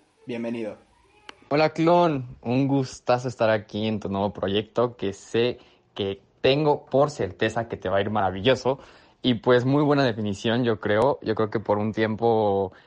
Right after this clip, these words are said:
Speaker 2: eh, fui catalogado fuckboy, que no es algo de lo cual esté muy orgulloso, porque,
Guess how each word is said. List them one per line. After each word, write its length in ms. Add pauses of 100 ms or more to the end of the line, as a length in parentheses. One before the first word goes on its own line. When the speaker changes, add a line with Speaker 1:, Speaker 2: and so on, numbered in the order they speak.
(200)
Speaker 2:
eh, 560
fui 140
catalogado 680
fuckboy, 840
que 140
no 140
es 120
algo 380 (180)
de 120
lo 120
cual 140
esté 200
muy 140
orgulloso, 460
porque, 380